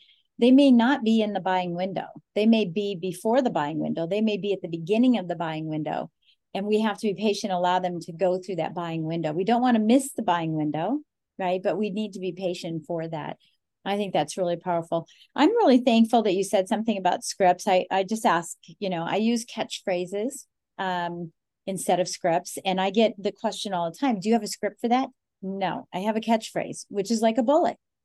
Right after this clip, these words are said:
right? And it was funny because I had one of my team members say to me, "You sell, you say all these really cool catchphrases." And I said, "I do?" And she said, "Yeah, you're, you're just brilliant." And I said, "Well, start writing them down so we <laughs> can take note of what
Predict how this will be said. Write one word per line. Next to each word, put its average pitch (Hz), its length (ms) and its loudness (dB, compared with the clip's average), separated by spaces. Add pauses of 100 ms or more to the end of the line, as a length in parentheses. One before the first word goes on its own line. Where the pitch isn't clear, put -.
(720)
right? 185 340 2 (520)
And 214 320 2
it 196 60 6
was 220 160 0
funny 240 260 4
because 196 380 -2
I 196 100 0
had 196 360 -6
one 214 180 -4
of 233 40 0
my 180 160 -4
team 240 240 0
members 185 300 -4
say 190 80 -4
to 185 80 -4
me, 180 80 -8
"You 202 120 -6
sell, 320 340 -4
you 226 80 -2
say 302 160 -6
all 330 100 -2
these 233 160 -2
really 254 220 -2
cool 233 200 -4
catchphrases." 175 680 -6
And 185 100 -8
I 175 60 -6
said, - 200 -12
"I 196 100 -12
do?" 208 560 -4 (460)
And 226 80 -6
she 254 140 0
said, 247 180 0
"Yeah, 285 220 0
you're, 220 260 0
you're 233 160 -4
just 240 240 -10
brilliant." 254 360 0
And 190 40 -10
I 208 40 -12
said, 220 160 -8
"Well, 208 160 -6
start 277 320 -4
writing 302 240 2
them 247 160 4
down 233 300 0
so 226 160 -4
we 214 200 -2
<laughs> - 0 -
can 247 140 2
take - 400 -8
note 214 240 0
of 214 100 -8
what 190 200 -8